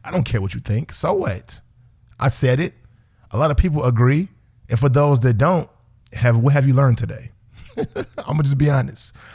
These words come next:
Sports and fucking entertainment. If you don't think they're calling the shots, if you don't understand sports betting,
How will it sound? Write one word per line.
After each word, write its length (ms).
Sports 460
and 140
fucking 360
entertainment. 580
If 80
you 80
don't 220
think 160
they're 140
calling 360
the 80
shots, 500
if 160
you 80
don't 160
understand 580
sports 400
betting, 460